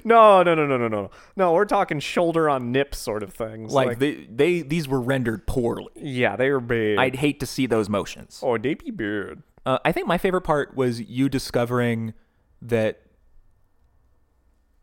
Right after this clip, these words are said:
Speaker 2: uh, this is, like, the answer to the puzzle cube of my mind.
Speaker 1: Well, it, it just, it felt so you. I don't know.
Speaker 2: Absolutely.
Speaker 1: It, it,
Speaker 2: This is, it's, it has an essence.
Speaker 1: it's like I just watched part, like, your, part of your personality distilled.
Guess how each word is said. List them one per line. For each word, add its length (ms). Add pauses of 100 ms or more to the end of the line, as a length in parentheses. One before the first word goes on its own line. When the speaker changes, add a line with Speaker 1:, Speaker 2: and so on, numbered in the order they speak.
(140)
Speaker 2:
uh, 140
this 180
is, 120
like, 260 (840)
the 180
answer 220
to 80
the 100
puzzle 360
cube 360
of 160
my 180
mind. 460 (680)
Speaker 1:
Well, 180
it, 220
it 140
just, 340 (380)
it 120
felt 420
so 840 (680)
you. 600
I 160
don't 100
know. 200
Speaker 2:
Absolutely. 460
Speaker 1:
It, 200
it, 120
Speaker 2:
This 140
is, 200
it's, 300
it 80
has 200
an 160
essence. 400
Speaker 1:
it's 160
like 200
I 80
just 240
watched 460
part, 300
like, 200
your, 120
part 400
of 80
your 80
personality 760
distilled. 600